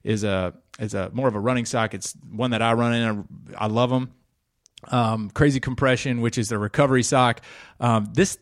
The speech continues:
this brand has taken off, and they just do it on Facebook. I mean, they're not even, like, pushing it, and it's selling. You know, and if you haven't seen it, it's a great product. And then the last one's William Tucker. It's a dress sock that's a little bit more cutting edge for a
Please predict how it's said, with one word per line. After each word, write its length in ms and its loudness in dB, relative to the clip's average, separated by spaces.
this 200 2
brand 320 2
has 100 -4
taken 280 -2
off, 360 4
and 300 -2
they 120 4
just 300 -2
do 140 4
it 60 6
on 200 0
Facebook. 580 0
I 60 -4
mean, 140 0
they're 80 4
not 160 4
even, 160 4
like, 220 2
pushing 320 2
it, 200 2
and 120 2
it's 240 -4
selling. 640 0
You 220 -8
know, 80 -2
and 140 0
if 100 -4
you 60 6
haven't 160 4
seen 180 2
it, 140 -4
it's 140 -4
a 40 -4
great 220 0
product. 320 2
And 120 0
then 80 4
the 80 4
last 240 4
one's 180 2
William 220 2
Tucker. 400 2
It's 80 -8
a 40 -4
dress 300 2
sock 320 2
that's 220 -6
a 100 -10
little 260 2
bit 240 0
more 220 -2
cutting 340 0
edge 360 0
for 340 0
a 160 -4